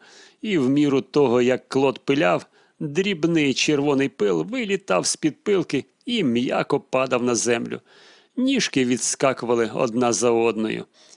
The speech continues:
І коли всі були відпиляні, Берт нагнувся і акуратно склав їх. Клод відступив, дивлячись на результати своєї праці. Настала дещо довга пауза.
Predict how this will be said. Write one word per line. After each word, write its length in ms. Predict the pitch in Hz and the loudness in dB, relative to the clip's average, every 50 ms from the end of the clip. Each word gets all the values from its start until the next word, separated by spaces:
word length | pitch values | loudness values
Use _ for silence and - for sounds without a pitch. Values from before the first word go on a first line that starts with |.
| _ - | _ -10
І 180 | 240 233 208 - | -6 -4 -4 -2
коли 280 | - 143 147 135 135 | 0 0 0 2 2
всі 360 | 123 - - - - 127 120 | 0 0 0 0 0 0 0
були 260 | 110 110 117 113 113 107 | 0 0 0 0 0 0
відпиляні, 800 | 107 113 - _ _ - 165 185 208 220 220 208 208 208 208 180 _ _ - | 0 -4 -4 _ _ 0 0 0 0 0 -2 -2 -2 -4 -6 -6 _ _ -10
Берт 500 | 120 113 104 107 135 120 113 107 - - | -10 -6 -2 0 0 0 0 -2 -4 -2
нагнувся 640 | 120 117 98 95 135 208 233 196 - - 196 185 175 - - - - _ _ | -2 -2 -2 -2 -2 -4 -2 -2 -4 -2 -4 -4 -4 -6 -16 -20 -20 _ _
і 320 | - 175 185 233 262 269 240 | -6 -4 -2 -2 0 0 0
акуратно 800 | 220 220 202 - 226 226 208 180 185 208 196 - 196 196 190 | 0 -2 -2 -2 -2 -2 0 0 0 0 -2 -2 0 0 0
склав 600 | - - - - - - 131 127 131 139 151 147 135 | 0 0 -2 -4 -4 -2 -2 0 0 0 0 -2 -4
їх. 400 | 143 92 87 - - - - - - _ _ _ _ _ _ _ _ _ _ _ _ _ | -4 -4 -4 -6 -6 -12 -16 -18 -20 _ _ _ _ _ _ _ _ _ _ _ _ _
Клод 440 | - - 226 254 269 247 220 160 117 | -6 -4 0 2 2 2 2 2 0
відступив, 840 | 113 113 127 - - - - - 131 - - - 226 254 254 220 151 - - - | -2 -2 0 -2 -2 -4 -2 -2 -2 -2 -2 -2 -2 0 0 -2 -4 -8 -10 -14
дивлячись 840 | 160 135 117 151 156 139 135 139 135 - - 143 123 - - - - | -12 -4 -2 0 0 2 2 0 0 0 0 -2 -2 -2 -2 -4 -2
на 160 | 120 131 131 | -2 0 0
результати 640 | 131 139 113 110 139 120 - - 131 127 123 131 123 | 0 0 0 0 -2 -2 -2 -2 -2 -2 -2 -2 -2
своєї 440 | - - 123 127 127 123 123 123 120 | -4 -2 -2 -2 0 0 -2 -2 -4
праці. 500 | - - 131 135 - - - - 185 - _ - - - - _ _ - | -4 -6 -6 -6 -4 -4 -6 -8 -8 -10 _ -20 -20 -20 -20 _ _ -8
Настала 760 | 233 220 156 - - - - 139 147 156 151 151 156 139 104 | -6 -4 -4 -4 -4 -2 -2 -2 0 0 0 0 0 -2 -4
дещо 500 | 113 117 117 131 127 - - - - 131 | -6 -4 -2 -2 -2 -2 -4 -4 -4 -4
довга 360 | 110 107 127 120 113 - 127 | -2 -2 -2 -2 -2 -2 -4
пауза. 560 | 131 - - 110 107 107 117 - - - - | -4 -2 -2 0 0 0 -2 -4 -6 -8 -10